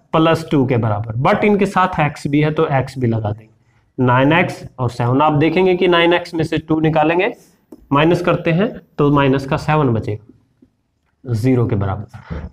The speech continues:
तो इसमें से और इसमें से क्या common आ रहा है, थ्री आ रहा है एक तो, दूसरा एक्स भी common है, तो यहाँ बच गया टू और साथ में बचा एक्स, यहाँ बचा थ्री। यहाँ पर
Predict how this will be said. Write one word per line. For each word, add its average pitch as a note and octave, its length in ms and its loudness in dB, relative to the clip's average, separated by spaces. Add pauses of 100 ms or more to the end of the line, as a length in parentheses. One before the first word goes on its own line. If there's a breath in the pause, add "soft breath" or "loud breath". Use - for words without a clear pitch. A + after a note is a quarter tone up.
तो C#3 120 4
इसमें D#3+ 480 2
से F#3+ 240 2
और D#3+ 200 2
इसमें C#3 240 2
से D3 160 0
क्या D3 200 2
common C#3+ 300 2
आ C#3 80 2
रहा C#3+ 100 0
है, E3+ 100 -4 (220)
थ्री C#3+ 200 2
आ D3+ 100 4
रहा D3+ 120 2
है D#3+ 80 2
एक D#3+ 160 -6
तो, F#3+ 140 -2 (280)
दूसरा C3+ 340 2 (140)
एक्स D3+ 180 -4
भी D3+ 100 2
common B2+ 320 0
है, A#2 60 -2
तो A#2 120 -2
यहाँ C#3+ 200 2
बच D3+ 140 -2
गया D3 140 0
टू F#3 320 0 (440 loud breath)
और - 60 -8
साथ D3 300 0
में D#3 120 4
बचा D3 220 0 (240)
एक्स, - 300 -4
यहाँ C#3+ 240 2
बचा D3 320 2 (580)
थ्री। E3 400 0 (720)
यहाँ D#3 360 4
पर G3+ 340 2